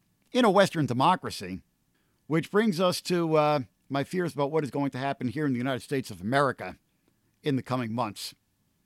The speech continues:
How apropos, this just popped up on Facebook as I was talking. From A F P News Service, breaking, Italy to extend coronavirus red zone to cover ten million people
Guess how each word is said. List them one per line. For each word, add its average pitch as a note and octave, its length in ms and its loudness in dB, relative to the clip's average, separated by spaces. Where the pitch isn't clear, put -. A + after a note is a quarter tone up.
How E3 260 2
apropos, E3 680 2
this D#3 220 -2
just E3 240 -2
popped E3 320 4
up F3+ 180 2
on F3+ 140 0
Facebook F3+ 500 -2
as D3+ 140 0
I D#3+ 100 0
was D#3+ 180 -4
talking. F#3+ 520 0
From D3 220 -4
A E3+ 140 0
F D#3+ 160 -2
P F3+ 180 0
News F#3+ 240 0
Service, C3 400 -2
breaking, C#3+ 600 0
Italy A3+ 380 0
to D#3+ 180 -6
extend F#3+ 400 -4
coronavirus D#3+ 880 -2
red E3 580 -2
zone G2+ 640 -4
to D#3+ 100 0
cover D3+ 460 2
ten A3 520 0
million F#3 680 4
people B2+ 600 -4